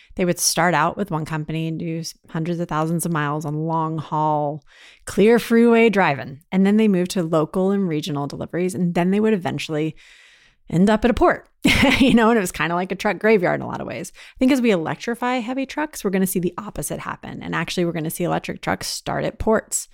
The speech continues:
then go to regional, and then go to national. And so by having actions at ports that can be driven by air pollution and public health concerns, decarbonization, et cetera, like going into L A and going to the port there and electrifying that area,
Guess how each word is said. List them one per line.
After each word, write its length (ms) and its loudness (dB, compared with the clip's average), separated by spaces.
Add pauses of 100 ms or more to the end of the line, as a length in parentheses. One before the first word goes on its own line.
(220)
then 140 0
go 180 0
to 100 -2
regional, 500 0 (220)
and 160 -2
then 140 -4
go 280 -4
to 160 -4
national. 580 -4
And 160 2
so 120 2
by 120 2
having 500 2 (340)
actions 380 -2
at 80 -6
ports 360 -2
that 120 -8
can 140 -4
be 80 -4
driven 260 -6
by 300 -10
air 140 2
pollution 580 2
and 100 -8
public 240 -16
health 240 0
concerns, 640 0
decarbonization, 760 -4
et 100 -12
cetera, 320 0
like 220 -2
going 180 -2
into 140 -2
L 180 2
A 180 4
and 140 -4
going 140 -2
to 60 -4
the 60 -8
port 280 -2
there 160 -6
and 120 -10
electrifying 600 -6
that 200 -4
area, 380 -2